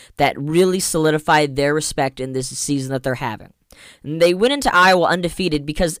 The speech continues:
Minnesota hasn't done this in over, like, a hundred years. Like, it's, they haven't done this. We've never seen this out of Minnesota.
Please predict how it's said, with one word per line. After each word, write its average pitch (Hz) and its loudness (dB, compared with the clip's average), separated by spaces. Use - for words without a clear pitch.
Minnesota 262 2
hasn't 180 2
done 170 2
this 175 -2
in 160 -4
over, 139 0
like, 123 -2
a 123 0
hundred 214 -2
years. 143 -2
Like, 151 2
it's, 247 2
they 247 4
haven't 269 2
done 196 2
this. 160 0
We've 247 0
never 226 -2
seen 175 -2
this 143 -4
out 123 0
of 113 -6
Minnesota. 110 -8